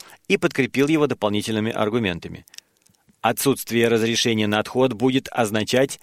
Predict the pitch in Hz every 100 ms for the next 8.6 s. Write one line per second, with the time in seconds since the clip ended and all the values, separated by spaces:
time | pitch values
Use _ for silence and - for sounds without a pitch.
0 | - - 139 135 117 120 117 120 113 101
1 | - 147 139 117 110 95 104 113 - 113
2 | 120 117 104 90 - 85 - - 123 139
3 | 127 117 120 131 147 147 156 151 120 110
4 | 113 110 - 101 101 101 95 85 - -
5 | 117 110 104 113 120 101 95 107 101 98
6 | 104 104 90 85 - 87 _ - - 123
7 | 131 135 123 - 160 151 - 123 127 139
8 | 131 139 123 80 80